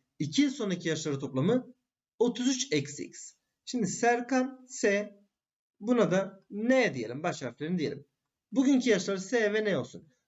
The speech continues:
Üç yıl önce S eksi üç, bu da üç yıl önce N eksi üç. Toplamları ise x artı bir. Yani şöyle diyebilir miyiz?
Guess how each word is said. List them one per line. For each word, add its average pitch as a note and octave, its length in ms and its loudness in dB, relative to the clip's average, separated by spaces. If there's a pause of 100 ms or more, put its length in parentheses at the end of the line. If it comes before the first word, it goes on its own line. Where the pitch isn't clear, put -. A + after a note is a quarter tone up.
(120)
Üç C4+ 300 2
yıl A#3+ 80 4
önce C#3 260 4
S F#3 200 -2
eksi G3+ 500 0
üç, G#3+ 260 -4 (680)
bu B3 180 2
da A3+ 80 2
üç B3 200 -2
yıl G3 80 0
önce F#3 360 2
N F#3 200 4
eksi C#3 500 -2
üç. - 180 -18 (120)
Toplamları G#3+ 600 0
ise G#3 400 -4 (240)
x - 240 -6
artı - 340 -4
bir. C#3 160 -16 (240)
Yani B3 240 0
şöyle A#3+ 260 0
diyebilir B3 340 0
miyiz? F#3+ 300 -6